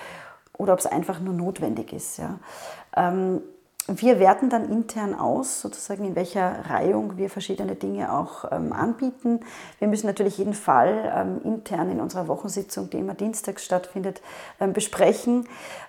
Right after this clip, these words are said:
Ähm, es gibt bei uns ganz wenige Kriterien, ähm, aber die Kriterien sind natürlich, dass das Kind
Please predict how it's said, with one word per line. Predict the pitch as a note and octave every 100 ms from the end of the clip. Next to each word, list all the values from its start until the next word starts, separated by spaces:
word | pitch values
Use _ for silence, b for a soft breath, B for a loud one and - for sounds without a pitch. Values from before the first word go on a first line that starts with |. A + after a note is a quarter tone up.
| -
Ähm, | G3 F#3+ F#3+ F#3+
es | -
gibt | -
bei | G#3
uns | F#3+ -
ganz | F#3+ -
wenige | F3 A3 F3+
Kriterien, | - G#3 F#3+ F#3+ G3+ G#3 A#3 A#3+ -
ähm, | - F#3 F#3 F#3+
aber | - G3
die | G3
Kriterien | G3+ F#3+ F#3+ G3+ G3
sind | G3 -
natürlich, | F#3+ G#3 F#3+
dass | F#3+ F#3
das | F#3+
Kind | - G#3+ G#3+ G#3